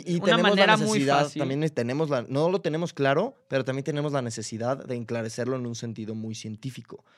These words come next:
Speaker 1: Entonces, es, por ejemplo, agarrando el chiste de la tanga, ¿no? Pero es algo real. Como que, eh, ok, ¿en dónde pones a las personas que se sienten atraídas por mujeres, que son capaces de ver a los hombres como atractivos, pero que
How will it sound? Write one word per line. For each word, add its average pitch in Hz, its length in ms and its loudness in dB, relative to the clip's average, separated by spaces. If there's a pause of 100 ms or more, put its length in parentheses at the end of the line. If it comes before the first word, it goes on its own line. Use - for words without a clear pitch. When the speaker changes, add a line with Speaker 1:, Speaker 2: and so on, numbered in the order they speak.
(160)
Speaker 1:
Entonces, 156 300 -10
es, 165 220 -6
por 117 180 -8
ejemplo, 107 260 -8
agarrando 123 320 -6
el 110 120 -8 (180)
chiste - 260 -12
de 101 60 -6
la 98 80 -12
tanga, - 300 -16
¿no? 110 180 -14 (600)
Pero 127 140 -8
es 156 60 -6
algo 170 200 0
real. 151 460 0 (180)
Como 123 180 -6
que, 127 260 -4
eh, 131 80 -8
ok, 123 140 -8
¿en 123 300 -6
dónde 160 360 0
pones 139 500 -4
a - 80 -8
las 113 160 -6
personas 117 460 -10
que 107 100 -12
se 104 80 -10
sienten 120 240 -8
atraídas 110 380 -10
por 110 160 -10
mujeres, 113 480 -8 (320)
que 120 120 -8
son 151 180 -4
capaces 160 380 0
de 139 80 0
ver 143 140 2
a 151 40 0
los 131 200 -2
hombres 151 240 -4
como 135 220 -4
atractivos, 123 760 -4 (400)
pero 160 360 4
que 165 440 0